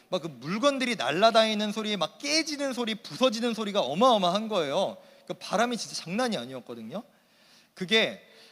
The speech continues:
어, 수요일 다음 날 이제 낮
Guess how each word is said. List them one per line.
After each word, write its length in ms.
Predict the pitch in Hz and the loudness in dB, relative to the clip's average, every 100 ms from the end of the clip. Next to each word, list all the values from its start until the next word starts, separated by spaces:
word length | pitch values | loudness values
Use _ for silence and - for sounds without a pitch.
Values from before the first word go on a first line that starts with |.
| _ | _
어, 760 | 151 151 151 151 151 147 139 131 | -2 0 0 -2 -2 -4 -6 -10
수요일 640 | - 294 302 277 240 220 | -4 0 2 2 0 -2
다음 360 | - 156 196 208 | -2 0 2 2
날 440 | 196 185 139 117 | 2 2 0 -8
이제 180 | 117 123 | -14 -10
낮 380 | 113 156 160 | 0 0 0